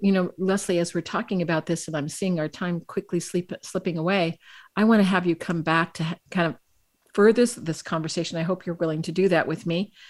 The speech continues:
because I think that we're just getting started on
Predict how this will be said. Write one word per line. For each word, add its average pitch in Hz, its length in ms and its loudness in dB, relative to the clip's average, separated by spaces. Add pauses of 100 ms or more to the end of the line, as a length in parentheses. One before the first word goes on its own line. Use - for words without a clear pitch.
(240)
because 190 300 4
I 180 80 8
think 196 340 2
that 175 180 4 (360)
we're 190 140 2
just 214 220 0
getting 180 180 4
started 165 640 0 (420)
on 156 380 2